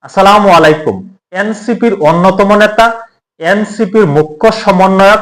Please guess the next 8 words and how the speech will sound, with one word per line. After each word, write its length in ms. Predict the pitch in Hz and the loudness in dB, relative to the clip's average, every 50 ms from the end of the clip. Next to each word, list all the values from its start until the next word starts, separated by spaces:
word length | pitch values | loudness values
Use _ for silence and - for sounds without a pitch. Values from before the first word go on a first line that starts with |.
| 208 - 165 | -4 -8 -12
নাসিরউদ্দিন 920 | 131 131 139 147 156 - - - 233 226 240 220 196 220 226 214 208 - | -8 -4 -2 -2 -2 -2 -2 0 2 2 2 2 2 0 -2 -2 -2 -2
পাটোয়ারির 580 | - 180 170 - - 180 175 175 175 180 165 | 0 0 0 0 0 0 2 2 2 2 0
বিরুদ্ধে 600 | 156 151 165 165 175 170 170 175 214 226 254 254 - - _ _ _ | 0 0 0 0 0 0 0 2 2 2 2 0 -6 -16 _ _ _
মানহানির 680 | 127 123 139 160 170 175 175 156 131 131 131 139 139 131 | -12 -4 -2 0 0 0 0 -2 -4 -4 -2 -2 -2 -2
মামলা। 480 | 131 131 123 120 117 107 98 95 - - _ _ _ _ _ _ _ _ _ _ _ _ - | -2 -4 -4 -4 -4 -6 -8 -10 -12 -14 _ _ _ _ _ _ _ _ _ _ _ _ -8
অবশেষে 680 | 151 156 156 180 175 180 185 180 175 - - 208 202 | -6 -2 0 0 0 0 0 -2 -2 -2 -2 -4 -4
পাগলাটে 840 | 202 - - 165 160 156 165 170 170 160 160 - 214 226 233 226 - - _ _ _ | -2 0 0 0 0 2 0 0 0 0 0 -2 -2 -2 -4 -6 -12 -20 _ _ _
পাগলটা 800 | - 160 156 147 156 160 151 147 156 185 202 233 - - - | -10 -8 -6 -2 -2 -2 -2 -2 0 0 0 0 -2 -6 -16